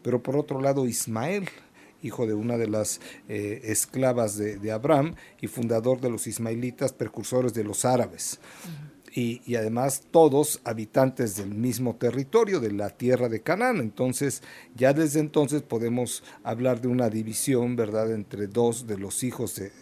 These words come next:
Speaker 1: de Abraham, que hasta la fecha sigue vigente. Eh, el pueblo judío que habitó la tierra prometida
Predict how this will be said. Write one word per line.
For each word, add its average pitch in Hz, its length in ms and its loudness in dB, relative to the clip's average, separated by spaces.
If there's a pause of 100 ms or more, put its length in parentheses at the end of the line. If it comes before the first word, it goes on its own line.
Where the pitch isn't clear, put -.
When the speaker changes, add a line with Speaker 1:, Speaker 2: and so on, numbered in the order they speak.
Speaker 1:
de 101 100 -6
Abraham, 117 380 2 (240)
que 131 80 4
hasta 123 240 2
la 117 120 2
fecha 139 520 0 (100)
sigue 127 360 -2
vigente. 98 560 -8 (520)
Eh, 120 600 4
el 139 140 2
pueblo 220 320 4
judío 113 600 -2 (240)
que 95 420 -10
habitó 104 460 2
la 123 180 2
tierra 127 340 6
prometida 113 800 0